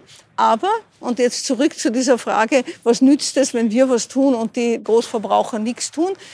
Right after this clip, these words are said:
Äh, das, das zeigt eben, dass es nicht genügt, dass ich die Lichtschalter abdrehe oder was immer,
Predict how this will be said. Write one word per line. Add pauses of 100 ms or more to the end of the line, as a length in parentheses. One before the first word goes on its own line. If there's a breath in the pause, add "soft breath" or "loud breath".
(280 loud breath)
Äh, (160)
das, (100)
das
zeigt
eben,
dass
es
nicht
genügt, (300 loud breath)
dass
ich
die
Lichtschalter
abdrehe
oder
was
immer,